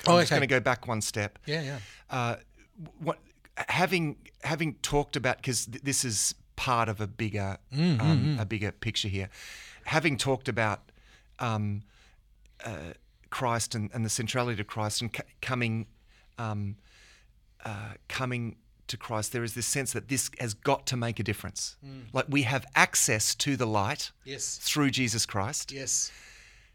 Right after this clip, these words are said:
Speaker 2: And then we need to live in that space and not back in darkness.
Speaker 1: Great.
Speaker 2: So, so this is, this is the, the, the picture that he's using here,
Speaker 1: Mm-hmm.
Speaker 2: that,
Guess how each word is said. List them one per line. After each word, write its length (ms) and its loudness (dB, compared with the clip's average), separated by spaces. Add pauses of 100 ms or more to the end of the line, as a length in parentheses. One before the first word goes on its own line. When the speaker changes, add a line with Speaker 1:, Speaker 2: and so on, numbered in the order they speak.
(120)
Speaker 2:
And 140 6
then 160 10
we 120 8
need 180 4
to 100 2
live 380 4
in 160 6
that 180 4
space 460 4
and 100 2
not 180 2
back 220 2
in 100 -2
darkness. 540 -2
Speaker 1:
Great. 180 -8 (280)
Speaker 2:
So, 240 2
so 160 0
this 240 4
is, 220 2
this 260 0
is 140 0
the, 300 -2 (120)
the, 240 -2
the 80 -4
picture 440 0
that 200 -2
he's 260 -4
using 460 0
here, 360 0
Speaker 1:
Mm-hmm. 600 -16
Speaker 2:
that, 240 0